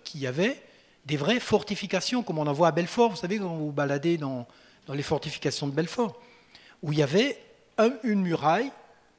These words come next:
un fossé, une muraille, un autre fossé, une deuxième muraille, des ponts. Et l'arme qu'il avait reçue, c'était, euh, un bulldozer.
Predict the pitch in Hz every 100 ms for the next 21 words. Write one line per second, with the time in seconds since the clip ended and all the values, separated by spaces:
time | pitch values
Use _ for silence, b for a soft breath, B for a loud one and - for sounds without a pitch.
0 | _ - 214 - 165 - 160 220 - 240
1 | 240 190 147 151 233 - - 247 226 202
2 | - 170 - 175 262 - 226 208 190 165
3 | 147 147 147 208 302 B B B B -
4 | 151 175 220 - 202 269 - _ _ _
5 | _ _ _ _ _ _ _ _ _ _
6 | _ _ _ _ _ _ _ _ _ _
7 | _ - 143 160 180 160 135 123 123 131
8 | 196 233 - _ _ _ _ _ _ _
9 | _ _ _ _ _ 151 - - 127 185
10 | 202 151 120 117 - _ _ _ 117 120
11 | 147 170 185 226 147